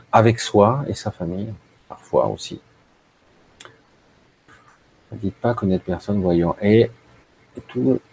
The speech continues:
et rien, et c'est super. Exactement. Voilà. Niki,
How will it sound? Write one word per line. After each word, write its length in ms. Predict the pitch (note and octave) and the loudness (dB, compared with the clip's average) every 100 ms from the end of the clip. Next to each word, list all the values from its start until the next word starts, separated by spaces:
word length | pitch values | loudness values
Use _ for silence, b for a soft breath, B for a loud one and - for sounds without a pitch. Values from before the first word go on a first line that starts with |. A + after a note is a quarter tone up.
| _ | _
et 100 | - | -4
rien, 460 | F#2 G2 G2 G#2+ A2+ G#2 | -2 2 4 4 2 -2
et 80 | |
c'est 160 | - G2 | -6 -6
super. 460 | - - - E2+ - | -6 -4 0 0 0
Exactement. 560 | G2 A2+ A2+ F#2 D#2 D#2 _ _ _ _ | 0 2 2 -2 -6 -8 _ _ _ _
Voilà. 360 | F2 - C#2 - _ _ _ _ _ _ _ _ - | -12 -10 -14 -18 _ _ _ _ _ _ _ _ -14
Niki, 400 | D#2+ - F#2+ G#2 | -12 -4 -2 -2